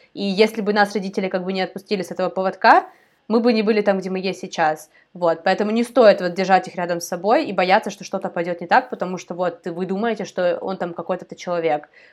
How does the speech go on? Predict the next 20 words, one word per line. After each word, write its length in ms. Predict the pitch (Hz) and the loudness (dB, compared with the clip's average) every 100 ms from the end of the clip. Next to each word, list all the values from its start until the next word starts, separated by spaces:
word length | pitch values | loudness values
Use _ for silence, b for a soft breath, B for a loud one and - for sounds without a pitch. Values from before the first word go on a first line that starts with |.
| b | b
Потому 220 | - 185 | -6 -4
что 140 | - | -4
ребёнок 340 | 214 214 233 220 | 0 4 4 4
рядом 220 | 208 196 | 2 0
с 100 | 202 | 0
вами — 280 | 214 277 339 202 | 4 4 4 0
это 80 | 190 | -4
совершенно 600 | - 196 190 208 208 190 | -4 -4 -2 -2 -2 -4
другой 440 | 180 190 208 208 | -4 -4 2 2
человек, 520 | - 180 175 262 - - | 2 -2 2 2 0 -4
чем, 400 | 190 175 170 170 b b b | -2 -2 -4 -10 b b b
э, 280 | - 170 165 | -2 0 2
ребёнок, 480 | 170 190 226 202 202 | 0 0 0 -2 -2
э, 180 | 170 165 | -4 -4
с-, 260 | - - - | -12 -20 -18
с-, 140 | - | -2
рядом 180 | 180 175 | 0 0
с 100 | 175 | -4
его 100 | 180 | -6
друзьями. 500 | 170 170 151 143 - | -4 -4 -4 -4 -10